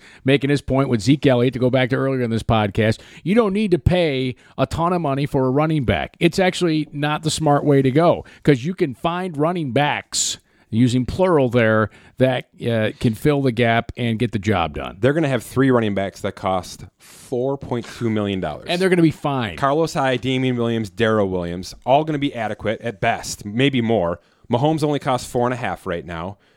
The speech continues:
Speaker 2: So you've got Sammy Watkins at ni-, at a cap of nineteen two. This is gonna be his last year. He's gonna be out after this.
Speaker 1: Right, and there's,
Speaker 2: And they
Speaker 1: there's
Speaker 2: already drafted his replacement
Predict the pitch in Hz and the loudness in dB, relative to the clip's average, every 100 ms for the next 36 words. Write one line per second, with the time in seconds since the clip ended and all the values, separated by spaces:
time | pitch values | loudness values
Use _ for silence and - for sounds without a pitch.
0 | _ _ - - _ _ - 127 127 127 | _ _ -20 -20 _ _ -8 -2 -2 -2
1 | - 151 180 170 165 160 139 123 131 - | -2 2 4 4 4 0 -4 -4 -6 -4
2 | 120 107 - 131 117 101 110 135 147 127 | -6 -6 -4 -2 -2 -2 -4 -2 -4 -6
3 | - 120 98 117 143 160 139 143 123 110 | -4 -4 -4 -10 -8 -8 0 0 2 2
4 | 107 101 - 76 - - 120 143 147 123 | 0 -2 -2 -6 -6 -6 -2 -2 2 2
5 | 92 87 95 85 175 156 - 120 123 147 | 2 -2 -6 0 2 2 0 -2 0 2
6 | 147 - 185 202 226 208 139 185 277 - | 2 2 2 4 4 2 2 2 2 0
7 | 185 190 220 247 320 196 127 | 2 2 0 0 0 -2 -6